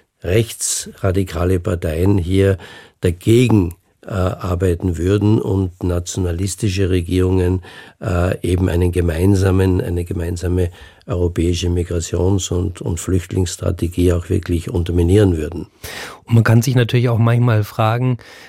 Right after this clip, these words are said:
Speaker 2: abgesehen davon, wie viel den europäischen Staaten Menschenrechte wert sind. Also wir hatten am Anfang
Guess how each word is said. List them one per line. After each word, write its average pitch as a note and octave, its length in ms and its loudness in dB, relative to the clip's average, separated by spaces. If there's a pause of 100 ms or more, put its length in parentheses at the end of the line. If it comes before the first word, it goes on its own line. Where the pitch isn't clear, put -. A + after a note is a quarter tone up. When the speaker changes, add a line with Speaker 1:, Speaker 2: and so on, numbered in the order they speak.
Speaker 2:
abgesehen A2+ 480 2
davon, B2 640 0 (120)
wie A#2+ 360 0
viel C#3 720 2 (160)
den C3 180 2
europäischen A#2+ 920 0
Staaten A2 640 -2
Menschenrechte A#2 840 -2 (360)
wert G#2+ 380 -2
sind. D3 260 0
Also A2 200 0
wir G#2+ 60 0
hatten A#2 160 0
am A2 120 2
Anfang A#2+ 440 0